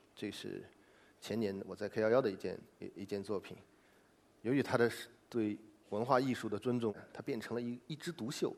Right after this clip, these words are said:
成为很多空间在模仿的。很多的企业也在用艺术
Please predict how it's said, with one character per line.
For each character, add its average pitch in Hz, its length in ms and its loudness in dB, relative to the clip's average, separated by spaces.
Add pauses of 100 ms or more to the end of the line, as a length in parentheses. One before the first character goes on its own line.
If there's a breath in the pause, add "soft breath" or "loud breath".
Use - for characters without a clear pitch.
成 - 160 -4
为 147 80 2
很 87 380 -4
多 180 260 -2 (200)
空 113 220 -4
间 107 240 0 (380 loud breath)
在 90 300 -4 (1200)
模 104 160 2
仿 - 220 -2
的。 - 120 -14 (720 soft breath)
很 101 300 -2
多 170 140 -2
的 175 180 2 (180)
企 - 300 -2
业 139 300 0 (200)
也 98 240 -6
在 247 220 6
用 143 260 2
艺 135 160 -2
术 104 260 -6